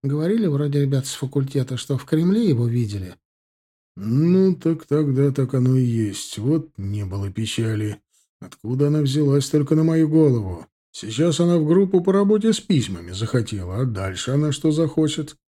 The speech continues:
Главное, я Ц К отказать не могу". "Не переживайте, Анатолий Степанович. Девчонки ей такую встречу устроят, она сама из группы уйдёт. Стоит мне только им рассказать, как она среди них оказалась".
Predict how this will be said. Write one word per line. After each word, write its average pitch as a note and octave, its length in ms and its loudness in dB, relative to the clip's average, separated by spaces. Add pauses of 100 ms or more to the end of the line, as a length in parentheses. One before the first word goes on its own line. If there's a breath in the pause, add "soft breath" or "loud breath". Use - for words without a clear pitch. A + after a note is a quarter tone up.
(340)
Главное, C#3 640 2
я G2 220 -4
Ц F#2+ 180 -10
К F#2 180 -12
отказать B2 500 -2
не D3+ 100 0
могу". F3+ 500 0 (880)
"Не F3+ 240 0
переживайте, F3+ 640 -2
Анатолий A2+ 360 -6
Степанович. A2+ 760 -10 (480 soft breath)
Девчонки F#3+ 500 0
ей D#3 120 2
такую E3+ 360 0
встречу A2 460 -6
устроят, A2+ 480 -6
она D#3+ 180 -2
сама C#3+ 320 -2
из G#2+ 120 -6
группы A2+ 300 -6
уйдёт. A2 540 -6 (280)
Стоит - 580 -2
мне B2+ 120 0
только B2+ 360 -6
им B2 100 0
рассказать, B2 680 -6
как C3+ 160 -8
она D3 200 -2
среди D3 360 0
них A3 260 0
оказалась". C3+ 840 -6